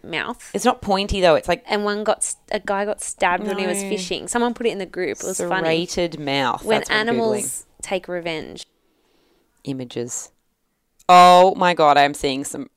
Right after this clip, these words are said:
Speaker 2: oh, I'm seeing things I didn't wanna see.
Speaker 1: What is it?
Speaker 2: Oh,
Speaker 1: Show
Speaker 2: no.
Speaker 1: me.
Speaker 2: Oh, it's bad. It's so bad.
Speaker 1: <gasps>
Speaker 2: Don't Google serrated mouth. That's bad.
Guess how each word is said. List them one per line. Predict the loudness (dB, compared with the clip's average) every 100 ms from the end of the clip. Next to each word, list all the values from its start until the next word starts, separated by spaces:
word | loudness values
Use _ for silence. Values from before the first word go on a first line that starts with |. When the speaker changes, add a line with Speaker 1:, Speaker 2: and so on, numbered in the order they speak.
| _
Speaker 2:
oh, | 6 8 8
I'm | 6
seeing | 2 0 0
things | -4 0
I | 0
didn't | 0 -4
wanna | -6
see. | -2 0 0
Speaker 1:
What | -2
is | -2
it? | 0 0 4
Speaker 2:
Oh, | 6 8
Speaker 1:
Show | 6
Speaker 2:
no. | 4 4 2
Speaker 1:
me. | 0
Speaker 2:
Oh, | 6 8
it's | 6 4
bad. | 4 4 4 0
It's | -6 -2
so | -2 0
bad. | 0 -2 0
Speaker 1:
<gasps> |
Speaker 2:
Don't | 4 6 6 4
Google | 4 4 2
serrated | 0 0 0 0 -6
mouth. | -4 -6 -6
That's | -8 -8 -8
bad. | -8 -6 -8